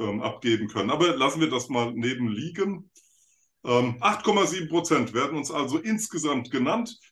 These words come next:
Dabei seien knapp zwanzig Prozent für Energiepreise und, äh, etwas über zwanzig Prozent dann für Verbraucherpreise und Nahrungsmittel. Ähm, inwiefern das Ganze s-,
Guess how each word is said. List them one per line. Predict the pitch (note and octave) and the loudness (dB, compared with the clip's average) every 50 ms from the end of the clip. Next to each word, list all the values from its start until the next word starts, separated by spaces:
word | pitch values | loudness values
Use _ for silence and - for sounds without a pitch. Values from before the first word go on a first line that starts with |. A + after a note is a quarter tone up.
| _ - | _ -2
Dabei | C#3+ D3 E3+ E3 F3+ E3+ E3+ D#3+ | 2 2 4 4 4 6 6 6
seien | B2 - C3+ C3 D3 F3 F#3 E3 - _ _ _ _ _ | 4 4 2 4 4 2 0 -4 -8 _ _ _ _ _
knapp | - C#3 E3 F3 - - - | -4 -4 -4 -4 -4 -8 -6
zwanzig | - C#3 C#3 F#3+ G3+ E3 G3 E3+ D#3+ - | -2 0 0 0 0 -2 -4 -4 -6 -2
Prozent | - E3 E3 - - - D#3 D#3 D#3 D3+ | 2 2 2 2 4 4 4 4 4 0
für | - - C#3 C3+ C3+ C3+ D3 - | -2 -2 0 2 4 4 4 4
Energiepreise | C3 B2+ B2+ A#2+ A2 A2 F3+ A3 A#3+ - - G#3 G#3 G#3+ A3 G#3+ G#3+ A3+ A3+ A3 A3+ - _ _ _ _ _ - | 2 2 4 2 2 2 -2 -4 -4 -4 -6 -4 -2 0 0 0 0 0 0 -2 -2 -8 _ _ _ _ _ 4
und, | D#3+ E3 F3 E3 D#3+ - - - | 6 6 6 6 0 -6 -4 -2
äh, | D3 D3 D3+ D3 C#3+ - - - | 0 2 2 2 0 -2 0 -2
etwas | E3 D#3+ - E3+ C#3 - - | -2 0 2 0 0 0 0
über | G3+ G3 F#3 G#3 F#3 - | -6 -2 2 2 2 2
zwanzig | - - D3 D3+ D3+ D3 - - - | 0 -2 -2 -2 -2 -4 -6 -14 -8
Prozent | - D3+ C#3+ - - D3 C3+ C#3 A#2 | -6 -6 -6 -2 0 0 0 2 2
dann | C#3+ C#3 C3+ | 0 0 0
für | - - D3+ D3 D3 | 0 2 2 2 2
Verbraucherpreise | - D3 B2+ G#2+ - G2+ G#2+ B2 C3+ C3+ C#3 C3 G#2+ G#2+ A2 A2 A#2 A#2+ A#2+ A2+ A#2+ A#2 A#2+ | 2 -2 -2 -2 0 0 2 2 2 2 0 -2 -2 -2 -2 0 0 0 0 0 -2 -4 -2
und | - A#2+ A#2 G#2+ - G#2 | -2 -4 -6 -6 -6 -4
Nahrungsmittel. | A#2 G#2+ G#2+ C#3 D3 D3 D3 C3 - - G#2+ F#2+ E2 F2 D#2+ - - _ - - - - _ _ _ - | 0 2 4 4 4 2 0 -2 -2 -2 -2 -4 -2 -4 -6 -8 -8 _ -20 -20 -20 -20 _ _ _ -4
Ähm, | A#2 A2 A#2 A#2 A#2+ A#2+ A2+ A2 A#2 - - _ _ _ _ _ _ _ _ _ _ _ _ _ _ _ _ _ - | 0 2 2 4 4 4 2 0 -4 -12 -16 _ _ _ _ _ _ _ _ _ _ _ _ _ _ _ _ _ -4
inwiefern | - G3+ A3 G#3 E3+ F#3+ E3 D#3 - D#3+ E3 F3+ F3 D#3+ | 0 2 2 2 2 0 -4 0 2 2 4 4 2 2
das | D#3+ - - - | 0 -2 -2 0
Ganze | C#3+ C3+ C#3+ D#3 D3+ - D3+ C3+ | 0 2 2 2 0 0 -2 -2
s-, | B2 A#2+ - - - | -4 -6 -10 -14 -16